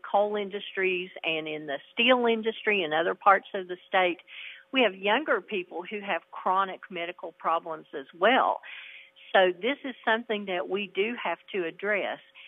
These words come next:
and we do need to have more clinics like, uh, behavioral health clinics. We also need, like what we have here in, at,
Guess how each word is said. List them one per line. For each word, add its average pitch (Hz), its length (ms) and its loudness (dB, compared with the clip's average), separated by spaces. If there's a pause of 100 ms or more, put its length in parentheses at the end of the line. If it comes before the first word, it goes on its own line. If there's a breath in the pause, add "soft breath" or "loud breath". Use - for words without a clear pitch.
(220 loud breath)
and 196 220 0
we 190 260 -4
do 214 280 0
need 190 420 0
to 202 80 -4
have 156 380 0 (340 loud breath)
more 262 480 2 (180)
clinics 247 600 0
like, 170 340 4 (160)
uh, 160 340 2 (720 loud breath)
behavioral 190 560 4
health 196 300 2
clinics. 220 520 -4 (360 loud breath)
We 208 180 0
also 180 720 2
need, 190 400 -6
like 185 320 -2
what 214 260 -2
we 302 240 -4
have 233 300 0
here 226 240 -2
in, 196 220 -6 (160)
at, 180 260 -2